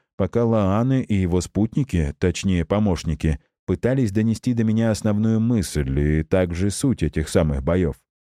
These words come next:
Среди групп наемников, которые по большей части главенствовали на нейтральных территориях, было нормой попробовать силу среди себе подобных.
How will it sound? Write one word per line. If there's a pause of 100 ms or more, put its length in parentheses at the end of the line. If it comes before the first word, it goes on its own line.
(460)
Среди
групп
наемников,
которые
по
большей
части
главенствовали
на
нейтральных
территориях, (260)
было
нормой
попробовать
силу
среди
себе
подобных.